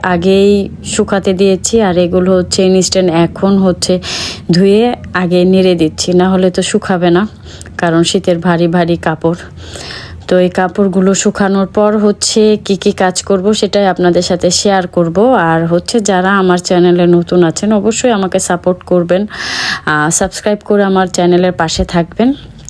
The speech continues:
এবং সুন্দর সুন্দর কমেন্ট করবেন কে কোথা থেকে দেখতেছেন, তাহলে কিন্তু ভালো লাগে, উৎসাহ লাগে। আর একটা লাইক তো অবশ্যই করে দিবেন। তো এই যে কাপড় চাপড় নাড়া শেষ মোটামুটি, এখন হচ্ছে রুমে যাব। আর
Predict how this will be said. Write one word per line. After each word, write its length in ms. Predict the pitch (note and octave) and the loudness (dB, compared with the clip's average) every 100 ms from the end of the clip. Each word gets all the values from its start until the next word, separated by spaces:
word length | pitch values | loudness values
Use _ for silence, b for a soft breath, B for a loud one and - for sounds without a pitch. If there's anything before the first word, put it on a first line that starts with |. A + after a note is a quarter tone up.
| - | -6
এবং 240 | E3+ D#3+ F3 | -2 0 0
সুন্দর 420 | - D4+ D4+ D#4 | 0 4 4 4
সুন্দর 300 | - C4 A#3 | 2 2 2
কমেন্ট 340 | A3 F#3+ G3 | 0 0 -2
করবেন 320 | - F#3 G3 | 0 0 0
কে 200 | A#3 G3 | 0 0
কোথা 340 | F#3 F3 F3 F3 | -2 -4 -4 -4
থেকে 260 | - - | -2 0
দেখতেছেন, 640 | F3+ E3 E3 F3+ - B3 D4+ - - - - - - - - - - B B B - | 0 0 0 -2 0 2 0 -2 -16 -20 -20 -20 -20 -20 -20 -20 -16 B B B -4
তাহলে 280 | F#3+ G3 | 0 0
কিন্তু 220 | F#3+ G#3+ G#3 | 2 2 2
ভালো 340 | F3+ F3 F3+ | 0 2 2
লাগে, 300 | F#3 E3 F3 | 2 0 0
উৎসাহ 440 | G3 - - G3+ | -2 -2 -2 0
লাগে। 260 | G3 F3 F3+ | 2 0 0
আর 100 | F#3 D#3 | -2 -2
একটা 320 | G#3+ - B3 | -4 -2 0
লাইক 280 | G#3+ F#3+ G3 - | 0 0 -2 -2
তো 120 | G#3+ | 0
অবশ্যই 500 | F#3 G3+ G#3+ - C4 | 2 0 -2 0 0
করে 280 | B3 G3+ F#3 | 2 0 2
দিবেন। 340 | F3 E3+ F#3+ - B B B B B B | 2 2 2 -2 B B B B B B
তো 60 | - | -2
এই 100 | F#3+ | 0
যে 180 | F#3 G#3+ | 2 0
কাপড় 380 | G#3+ G3+ G#3 G3 | 0 -2 -2 -2
চাপড় 340 | G#3 G3 G3+ | -2 0 2
নাড়া 320 | G3 G3 G3 | 2 2 0
শেষ 560 | G3 - G3+ G3+ - - | 0 2 2 2 0 -2
মোটামুটি, 540 | G#3 G3 F#3+ F#3 F3+ G#3+ | 0 0 0 -2 -2 0
এখন 400 | F#3+ F3 - G3+ | 0 -2 -2 0
হচ্ছে 520 | F#3+ F#3+ - - G3 | 2 0 -2 0 2
রুমে 320 | F#3+ F#3+ F#3+ F#3 | 2 2 2 2
যাব। 280 | F3+ F3+ A3 | 0 0 -2
আর 240 | - F#3 | -2 -4